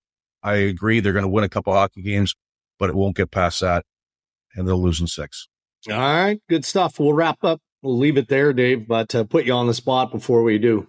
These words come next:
Speaker 2: Who's your early Stanley Cup
Speaker 1: And
Speaker 2: favorite
Speaker 1: how
Speaker 2: team?
Speaker 1: can you not pick Boston? I mean, I, I think just the, the depth of that group, not just their season, but I think the depth of, of the, of the team, the additions that they put on the roster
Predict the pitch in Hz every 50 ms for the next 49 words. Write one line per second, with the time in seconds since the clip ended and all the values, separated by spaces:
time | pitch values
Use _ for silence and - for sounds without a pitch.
0 | _ _ - 143 131 120 131 127 127 131 131 127 120 113 - - - 131 117 117
1 | 117 104 - - 113 92 - - 104 104 101 98 107 98 - 131 113 - 127 113
2 | 110 107 107 104 101 - - 107 95 - - 95 95 95 92 - - 107 98 87
3 | - - - 98 98 98 98 98 95 95 95 - 95 92 - 101 98 90 - -
4 | 107 101 - - - 101 95 95 92 87 - - _ _ _ _ - 95 90 82
5 | 110 104 101 95 - - _ _ _ _ _ _ 107 98 87 98 95 95 87 -
6 | - 101 104 104 104 - _ _ _ _ _ - - 151 175 - 156 135 - -
7 | 110 98 - - - 110 107 117 104 120 123 135 131 - - 98 101 95 - 127
8 | 87 - 92 85 82 104 104 101 - - 101 98 87 - - 101 92 85 90 90
9 | - _ - 101 90 85 87 - - 110 107 107 98 90 - 98 87 85 117 113
10 | - - 117 104 92 101 95 - - 98 92 90 80 - _ _ _ _ _ _
11 | _ _ _ _ - 123 120 - - - - - 104 107 110 101 98 95 98 104
12 | 107 107 - - - 104 104 98 90 -